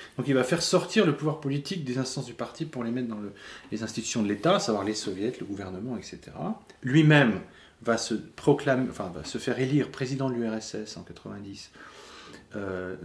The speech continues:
non pas au suffrage universel, mais par le nouveau parlement soviétique. Et donc, il va peu à peu mettre le parti sous la tou-, sur la touche. Il va lui-même détruire, on va dire, le monopole du parti. Le rôle dirigeant du parti va être aboli en quatre-vingt-dix, vous voyez ?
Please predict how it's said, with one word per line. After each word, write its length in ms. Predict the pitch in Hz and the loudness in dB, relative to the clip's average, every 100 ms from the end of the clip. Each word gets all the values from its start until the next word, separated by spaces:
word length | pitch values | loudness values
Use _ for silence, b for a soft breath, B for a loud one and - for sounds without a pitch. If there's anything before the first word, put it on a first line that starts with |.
| - | -6
non 260 | 113 143 | 2 2
pas 120 | 147 | 6
au 80 | 156 | 4
suffrage 380 | - 123 127 113 | 2 -4 -2 0
universel, 580 | 113 107 98 - 117 107 | 0 -2 -4 -4 -4 -4
mais 80 | 87 | -6
par 220 | 85 90 | -10 -10
le 100 | 92 76 | -8 -8
nouveau 320 | 98 113 113 | -6 -4 -2
parlement 460 | 113 95 101 101 104 | -2 -4 -8 -8 -8
soviétique. 720 | - 92 98 - 220 - - B B B B B B B B B B B B B | -8 -8 -6 0 -2 -2 -18 B B B B B B B B B B B B B
Et 80 | 156 | 8
donc, 540 | 214 262 - - - - _ - | 10 10 6 -2 -6 -16 _ -2
il 120 | 143 | 2
va 180 | 143 196 | 6 6
peu 300 | 202 - 190 | 4 2 6
à 80 | 165 | 6
peu 160 | 196 214 | 6 8
mettre 240 | 185 180 | 8 8
le 80 | 151 | 2
parti 280 | 139 - 175 | 2 -2 -4
sous 160 | - 143 | 0 0
la 80 | |
tou-, 200 | 135 - | 0 -6
sur 160 | - 131 | -8 0
la 100 | 127 | 2
touche. 500 | - 151 - - - - - 151 | 2 2 4 2 -2 -14 -16 0
Il 80 | |
va 140 | 120 151 | 8 8
lui-même 920 | 139 135 147 143 175 214 214 127 110 | 8 -2 0 6 8 10 10 8 6
détruire, 540 | 151 147 - 214 190 | 6 4 2 4 4
on 80 | 113 | 2
va 120 | 113 | 0
dire, 360 | 113 151 185 - | 0 -2 -4 -2
le 280 | 117 110 107 | 0 2 4
monopole 720 | 120 117 113 143 170 165 - - - | 4 4 2 0 0 -2 -6 -14 -14
du 160 | 120 123 | -12 -8
parti. 440 | - - - - | -8 -8 -10 -6
Le 120 | 107 117 | 2 2
rôle 260 | 135 185 | 8 8
dirigeant 360 | 160 147 143 143 | 8 2 2 0
du 60 | |
parti 380 | 120 - - 143 | 0 -4 -4 0
va 60 | 120 | 0
être 180 | - 104 | -2 -2
aboli 260 | 110 123 | 0 0
en 60 | 107 | -2
quatre-vingt-dix, 640 | - - 104 98 98 - | -6 -6 -6 -6 -8 -12
vous 60 | - | -4
voyez ? 280 | 117 147 | 0 0